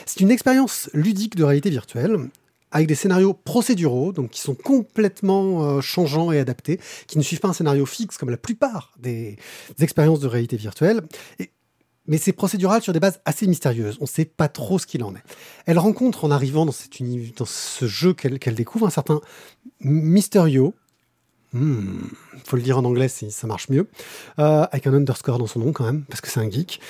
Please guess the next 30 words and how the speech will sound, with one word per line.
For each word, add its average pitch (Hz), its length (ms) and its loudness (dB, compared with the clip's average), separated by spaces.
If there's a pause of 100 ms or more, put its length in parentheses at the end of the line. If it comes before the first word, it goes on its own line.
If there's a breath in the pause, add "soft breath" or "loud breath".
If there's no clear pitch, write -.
(300 loud breath)
qui - 80 0
décide 214 240 2
de 208 80 6
l'accompagner 180 1040 2
et 165 60 2
de 143 280 -4
la 170 120 4
guider, 156 420 0 (500)
sans - 440 -2
pour 214 180 0
autant 214 220 2
influencer 190 380 0
ses 180 140 -2
choix. 113 240 -6
Il 117 80 -8
lui 127 60 -2
laisse 156 180 -2
une 131 100 -4
totale 202 300 0
liberté 160 340 0
dans 147 100 0
ce - 100 -6
qu'elle 127 180 -2
est. 190 100 2
Il 135 80 0
est 123 40 -2
vraiment 127 260 2
le 156 100 2
gars, 156 340 2
euh, 127 40 -4